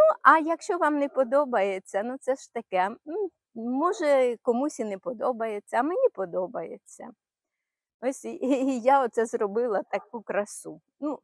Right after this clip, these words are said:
а вам не краса. Так, розповіла. І Фенді на руках посиділа, да? І пішли працювати. Пішли, сонечко,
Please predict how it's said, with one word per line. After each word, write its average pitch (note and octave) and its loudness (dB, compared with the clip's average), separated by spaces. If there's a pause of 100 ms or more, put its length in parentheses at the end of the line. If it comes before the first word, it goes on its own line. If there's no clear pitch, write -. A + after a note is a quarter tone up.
(320)
а G#3+ 8
вам D#4 6
не A#3+ -2
краса. - -4 (1600)
Так, E4 2
розповіла. D4 0 (400)
І D4+ 6
Фенді G3 6
на G3+ 6
руках G3 4
посиділа, - -4 (120)
да? D#5 8 (1000)
І F4+ 4 (180)
пішли - 2
працювати. B4 8 (720)
Пішли, D4 2
сонечко, A#3 0